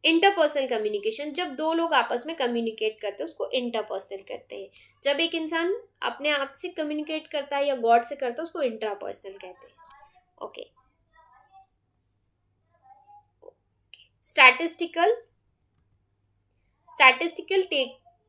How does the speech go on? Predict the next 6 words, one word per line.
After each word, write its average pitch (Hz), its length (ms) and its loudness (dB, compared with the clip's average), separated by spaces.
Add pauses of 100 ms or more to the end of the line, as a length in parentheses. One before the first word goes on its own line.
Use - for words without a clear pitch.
(100)
tables 269 480 4 (140)
can 247 220 4
be 294 180 -4
generally 269 500 0
generated 226 840 2
on। 175 100 -2